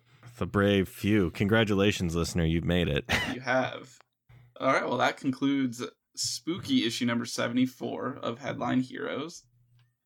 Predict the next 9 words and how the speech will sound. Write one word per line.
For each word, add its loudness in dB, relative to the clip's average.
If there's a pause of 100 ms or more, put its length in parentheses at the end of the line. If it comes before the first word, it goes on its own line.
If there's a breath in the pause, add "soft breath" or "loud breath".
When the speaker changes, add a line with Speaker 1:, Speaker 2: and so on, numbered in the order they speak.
Speaker 2:
This -4
week -4
we -4
created -4 (240)
the -6 (140)
very 4
spooky 2
Murder 4
Vision, -10